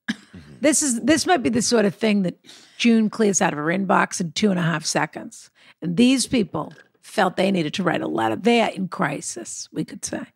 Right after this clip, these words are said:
Speaker 2: They've got nowhere to turn.
Speaker 1: Yeah.
Speaker 2: You come here, you write on this, to this show, you come on this show, you ask a question, you get an answer. That's all we promise. You are free,
Speaker 1: <clears throat>
Speaker 2: dear, to speak however you like about these people.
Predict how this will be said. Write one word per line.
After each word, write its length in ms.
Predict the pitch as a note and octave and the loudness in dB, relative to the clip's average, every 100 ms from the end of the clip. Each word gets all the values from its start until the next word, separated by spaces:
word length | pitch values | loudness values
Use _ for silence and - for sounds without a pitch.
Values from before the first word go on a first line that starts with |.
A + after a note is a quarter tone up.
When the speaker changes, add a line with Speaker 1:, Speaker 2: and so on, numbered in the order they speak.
| _ - | _ -8
Speaker 2:
They've 140 | D4 | -2
got 140 | E4+ D#4 | 0 2
nowhere 220 | D4+ D4 | 2 0
to 80 | C4+ | -4
turn. 300 | D4 C#4 B3 _ _ _ _ _ | -8 -8 -10 _ _ _ _ _
Speaker 1:
Yeah. 200 | - C#2+ - _ _ _ _ _ _ _ _ - | -18 -18 -20 _ _ _ _ _ _ _ _ 0
Speaker 2:
You 160 | B3+ | 0
come 300 | - D#4+ E4+ | 4 2 4
here, 240 | D#4+ D#4+ D4+ | 0 0 0
you 160 | C4 | 0
write 220 | G#3 A#3 | 2 2
on 180 | A#3+ A#3 | 2 0
this, 180 | A#3 G#3 | -2 -4
to 140 | - | -4
this 180 | B3 A#3+ | -2 -2
show, 380 | - A3+ A3+ A3 | 0 2 2 2
you 160 | G#3 F3 | -2 -4
come 240 | A3+ A3 | -2 0
on 160 | A3 G#3 | 0 -2
this 120 | G3+ | -2
show, 200 | A#3 G#3+ | 0 0
you 180 | G#3+ - - | 0 -2 0
ask 440 | C4+ D4+ - - | 2 0 -4 -8
a 60 | B3 | -6
question, 520 | B3+ G3 - G#3+ G#3+ | -2 -2 -4 -12 -8
you 80 | A#3 | 0
get 160 | C#4+ | 0
an 140 | D4+ C#4+ | 2 0
answer. 320 | C#4 - G3+ | -2 -4 -8
That's 240 | G3+ - | -8 -2
all 160 | F3 D#3+ | 0 0
we 100 | E3 | -4
promise. 640 | - - - G3 - - _ _ _ _ _ _ _ _ _ _ _ | -4 -6 -6 -12 -16 -18 _ _ _ _ _ _ _ _ _ _ _
You 200 | A#3 C4+ | 0 4
are 80 | C4+ | 4
free, 360 | - - B3+ G#3+ | 0 -2 0 2
Speaker 1:
<clears throat> 40 | |
Speaker 2:
dear, 200 | A3 G#3+ - | 2 0 0
to 140 | G3+ | -2
speak 520 | - - B3+ A#3+ - _ | -4 0 -2 -2 -8 _
however 580 | - - A#3 A3+ A3+ G#3+ | -6 0 2 4 2 2
you 140 | E3+ | 2
like 300 | D3 C#3+ C#4 | 0 -4 -8
about 240 | D#3+ D3 - | -4 -4 -4
these 200 | C#3+ - | -10 -4
people. 280 | F#3 - | -6 -6